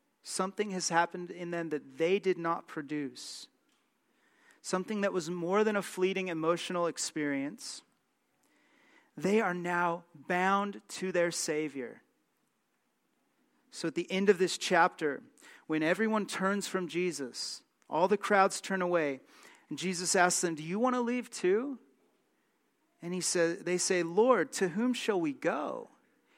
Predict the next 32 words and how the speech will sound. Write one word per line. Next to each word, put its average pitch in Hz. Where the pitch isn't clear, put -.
You 226
have 208
the 175
words 170
of 160
eternal 175
life." -
See, -
this 202
encounter 202
has 180
marked 175
them. 127
Even 233
if 220
everyone 233
else 220
sees 214
him 202
as 165
a 170
moral 202
teacher 220
or 156
a 139
heretic 202
or 156
a 151
tool 220
for 202
personal 196
fulfillment, 170